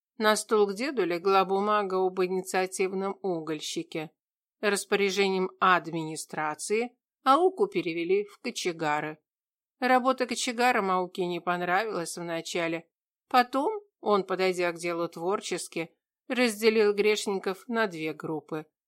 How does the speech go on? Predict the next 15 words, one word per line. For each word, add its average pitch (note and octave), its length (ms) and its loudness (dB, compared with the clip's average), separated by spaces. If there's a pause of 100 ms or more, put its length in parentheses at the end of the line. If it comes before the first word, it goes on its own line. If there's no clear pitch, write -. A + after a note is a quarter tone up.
Одна A#3 380 2
группа A3 480 0
кидала G#3 600 2
уголь E3 360 -2
в - 120 -16
топку, A#3+ 560 -4 (320)
другая A#3 500 2
в F3 40 -4
это E3+ 220 -2
время E3 380 -6 (140)
грелась G3 540 0
в - 80 -20
котле. D#3+ 600 -6 (480)
Через G#3+ 380 2
неделю F3+ 680 0